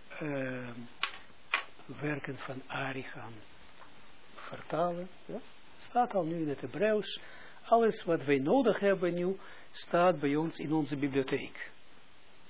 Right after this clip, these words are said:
Maar dat is allemaal in het Hebreeuws. En in het Aramees.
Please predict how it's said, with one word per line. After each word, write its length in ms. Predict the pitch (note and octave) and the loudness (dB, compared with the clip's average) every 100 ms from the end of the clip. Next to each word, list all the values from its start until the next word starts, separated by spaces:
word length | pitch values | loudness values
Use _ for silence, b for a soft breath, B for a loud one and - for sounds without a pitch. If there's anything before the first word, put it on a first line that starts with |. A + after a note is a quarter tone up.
| - | -14
Maar 120 | - - | -12 -10
dat 100 | C3 | 4
is 80 | |
allemaal 360 | G#3 A#3+ G3 F#3 | 6 8 4 2
in 120 | F#3 | 2
het 120 | D#3 | -2
Hebreeuws. 640 | C#3+ C3+ C3 A#2+ - - - - - - - - - - | -2 -2 -2 -4 -8 -10 -10 -14 -14 -16 -16 -16 -14 -12
En 240 | - E3 F#3 | -4 0 2
in 100 | D#3+ | 2
het 160 | D3+ | 2
Aramees. 720 | C#3+ C3+ B2+ A2+ - - - | 2 -2 -4 -8 -12 -12 -14